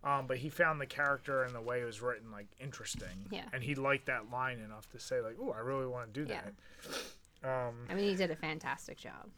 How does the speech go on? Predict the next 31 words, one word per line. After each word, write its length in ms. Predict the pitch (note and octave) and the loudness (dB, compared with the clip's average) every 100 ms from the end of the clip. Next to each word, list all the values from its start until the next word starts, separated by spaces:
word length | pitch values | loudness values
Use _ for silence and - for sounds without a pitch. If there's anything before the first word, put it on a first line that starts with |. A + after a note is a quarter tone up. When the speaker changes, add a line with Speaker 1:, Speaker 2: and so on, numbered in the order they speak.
| - | 0
Speaker 1:
no, 180 | F3 C3 | 2 4
he 80 | |
did 160 | C#3+ D#3 | 6 6
Speaker 2:
Yeah. 60 | B2 | 6
Speaker 1:
amazing. 520 | B2+ B2+ G#2+ F#2+ G#2 - - - - - - - - - - - - | 2 0 -2 -8 -12 -14 -18 -18 -18 -18 -18 -20 -20 -20 -20 -20 -10
So, 560 | - F3 E3 D#3 D3+ | 6 12 12 12 12
uh, 60 | D3 | 10
another 280 | D3+ F#3+ F3 | 8 8 8
interesting 400 | D#3 - - C3+ | 4 -2 -4 -2
thing, 380 | - C3+ C3+ C#3 | 2 2 2 -2
um, 500 | C3 C3 B2+ B2 A#2+ - - | 0 0 0 -2 -10 -14 -12
the 120 | C3 C#3 | -2 4
night 240 | C#3 D#3 | 6 6
they 140 | F3+ E3+ | 4 2
filmed 400 | - C#3 D#3+ E3+ | 2 2 4 4
the 60 | |
razor 360 | E3+ F#3 F#3 F#3+ | 6 4 4 0
scene, 400 | F3+ F#3+ F#3+ F#3 | 0 2 2 0
Gary 260 | C3 B2 C3+ | 2 4 4
Oldman 320 | C3+ C#3+ D3 | 4 2 0
was 100 | D3 | -2
apparently 420 | B2 C3+ C3 A#2 A#2 | -4 -4 -4 -4 -6
drunk, 520 | A#2 A2 D#3+ - - - - - - | -6 -2 -4 -4 -10 -18 -18 -2 4
where 220 | A#3+ C3 | 6 6
he 100 | C#3+ | 6
had 140 | C3+ | 8
to 80 | C3 | 6
Speaker 2:
<laughs> 0 | |
Speaker 1:
lick 220 | B2+ C3+ | 4 0
the 100 | - | -2
blood. 480 | A2+ A2+ A#2 B2+ D3+ | -4 -2 2 2 2